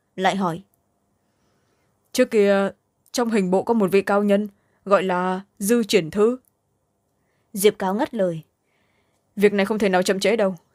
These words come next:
Speaker 2: chúng ta nên đi ngay bây giờ đi.
Speaker 1: La Bạch Nãi lại lắc đầu. Diệp Cáo ngạc nhiên nói.
Speaker 2: Thế nào, người lại không dám đi sao? Cũng không phải.
Speaker 1: La Bạch Nãi lại nói.
Speaker 2: Bây giờ công khai đi lên,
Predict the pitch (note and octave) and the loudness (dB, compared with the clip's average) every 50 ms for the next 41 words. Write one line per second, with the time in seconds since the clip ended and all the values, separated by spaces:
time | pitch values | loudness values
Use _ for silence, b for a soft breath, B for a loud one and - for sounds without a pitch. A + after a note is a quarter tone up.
0 | _ - A#3 G3 G3 A3 G#3 G3+ G3 G3 G3 G3 G3 G3 G3 G3 G3 G3 G3+ F#3+ | _ -2 0 0 2 2 2 4 4 4 4 2 2 2 2 2 2 2 2 2
1 | E3 E3+ F3 F#3+ G3 _ _ _ _ _ _ _ _ _ _ _ _ _ _ _ | 0 0 0 -4 -6 _ _ _ _ _ _ _ _ _ _ _ _ _ _ _
2 | _ _ _ _ _ _ - G3+ F#3+ F#3 F#3 F3+ F3 F#3+ F#3 E3+ B3 D#4 C#4+ - | _ _ _ _ _ _ -4 0 0 2 2 0 0 0 0 -2 0 -2 -2 -2
3 | - D4 E4 - A#3+ G3 E3+ D#3+ D3+ _ _ _ _ _ _ _ _ _ _ _ | -2 -4 -4 -4 -4 -4 -4 -6 -10 _ _ _ _ _ _ _ _ _ _ _
4 | _ - G#3 F#3 G#3 G#3 G#3 - F#3+ F3+ A3+ C#4+ C4+ G#3 G3+ G#3 G3+ F#3+ F3+ F3 | _ -12 -2 2 2 2 2 0 -6 -6 -4 -2 -2 -2 0 0 -2 -2 -2 -2
5 | E3 F3 B3 D4 _ _ _ _ _ _ _ _ _ _ _ _ _ _ - A#3+ | -6 -6 -8 -10 _ _ _ _ _ _ _ _ _ _ _ _ _ _ -4 -2
6 | G#3+ F#3+ F3+ F3+ F#3 F3+ E3 - _ _ _ - - G3+ G3+ G3 F#3+ F#3+ G#3 G3+ | 0 2 2 2 0 -2 -6 -10 _ _ _ -6 0 0 2 2 2 0 0 0
7 | G3 F#3 G3 A3+ A3 G3+ G3 G#3 G3 F#3+ - _ _ _ _ _ _ _ _ _ | 2 0 2 2 2 2 2 0 -2 -4 -6 _ _ _ _ _ _ _ _ _
8 | _ _ _ _ _ _ _ _ _ _ _ _ _ _ _ _ _ _ _ _ | _ _ _ _ _ _ _ _ _ _ _ _ _ _ _ _ _ _ _ _
9 | - G#3 A#3 B3+ C#4 A3+ G3 G#3 E3+ D3+ D#3+ E3+ G#3 - - _ _ _ _ _ | -2 0 0 2 2 0 2 2 2 2 0 -2 -6 -8 -12 _ _ _ _ _
10 | _ _ _ _ _ _ _ - - F#3+ F#3+ F#3 - B3 F#3+ F#3+ F3 F#3 C4+ B3+ | _ _ _ _ _ _ _ -10 -6 -4 -2 -2 -2 -2 -2 0 0 0 0 -2
11 | - - F#3 F3+ F3+ A#3+ D4+ - _ _ _ _ _ _ _ _ _ _ _ _ | -2 -4 -4 -4 -6 -6 -8 -10 _ _ _ _ _ _ _ _ _ _ _ _
12 | _ _ _ _ _ - G#3 G3+ G3+ G3 G3 F#3 F#3+ G3+ F#3+ G3 G3+ F#3+ A3 G3 | _ _ _ _ _ -2 0 2 2 4 2 2 2 0 0 0 0 0 2 2
13 | G3 G3 G3 G#3 G#3+ | 2 2 0 0 -2